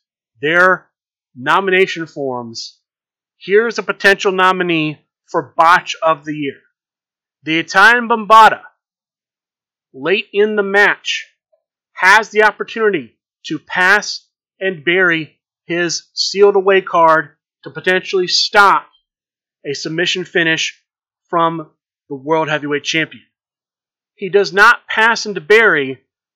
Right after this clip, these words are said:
this card. Had he done so, he would have drawn it because he won the next turn roll. The reason he did not pass and bury that needed stop, which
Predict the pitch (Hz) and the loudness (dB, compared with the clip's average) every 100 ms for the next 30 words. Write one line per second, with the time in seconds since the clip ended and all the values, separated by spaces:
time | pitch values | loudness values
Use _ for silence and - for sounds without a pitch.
0 | _ 127 190 - - _ - 208 180 120 | _ -4 -2 -2 -10 _ 0 4 4 2
1 | _ _ _ _ _ _ _ - 226 262 | _ _ _ _ _ _ _ 2 2 2
2 | 247 220 262 240 202 170 156 - _ - | 0 0 0 0 0 0 -2 -10 _ -8
3 | 190 190 196 185 135 - 180 220 160 139 | -6 2 2 2 -2 -6 4 4 4 -4
4 | - - _ _ _ _ _ _ _ _ | -14 -18 _ _ _ _ _ _ _ _
5 | _ _ 160 185 180 180 156 170 170 160 | _ _ -6 -4 -4 -6 -6 -6 -2 -2
6 | 160 - 190 147 104 _ _ _ 190 196 | -2 -2 -2 -2 -10 _ _ _ -4 -4
7 | 170 311 339 185 113 _ _ 208 208 196 | -4 -2 -2 -2 -10 _ _ -4 -2 2
8 | 208 214 - - 214 214 220 190 196 208 | 4 4 2 0 0 0 -6 -2 2 2
9 | 165 143 - _ _ _ 170 190 151 190 | 2 -4 -10 _ _ _ 0 0 -2 -6
10 | 202 - 208 165 160 185 | -6 2 4 4 -2 -6